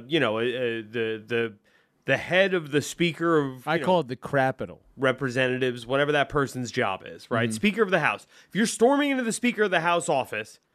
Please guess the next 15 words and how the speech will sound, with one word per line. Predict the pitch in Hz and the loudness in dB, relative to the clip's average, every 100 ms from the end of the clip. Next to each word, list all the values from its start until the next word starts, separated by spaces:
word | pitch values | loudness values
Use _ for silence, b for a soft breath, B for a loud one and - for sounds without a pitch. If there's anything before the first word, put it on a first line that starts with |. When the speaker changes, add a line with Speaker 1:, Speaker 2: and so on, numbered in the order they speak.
| _ _ - | _ _ -2
Speaker 1:
you | 151 | 0
know, | 131 - | 0 2
uninvited, | 185 247 254 175 156 135 139 143 _ _ _ _ | 2 2 2 0 0 0 -2 -6 _ _ _ _
causing | 180 233 240 254 | -2 0 0 -2
a | |
ruckus, | 180 165 151 156 151 - - _ _ _ _ | 2 0 0 -2 -2 -6 -20 _ _ _ _
uh, | 131 131 135 135 127 | -4 -2 -2 -2 -4
generally, | 123 - 190 233 240 233 226 220 b b b - | -6 -2 0 0 0 0 0 -4 b b b 0
uh, | 151 | 0
being, | 123 131 196 196 185 170 156 185 | 0 2 2 2 2 0 -2 0
you | 185 | 2
know, | 113 101 | 2 2
uh, | 127 123 120 | 0 0 0
uh, | 131 120 | 2 2
looming, | 120 151 240 233 185 208 208 | 0 -2 0 2 2 0 -4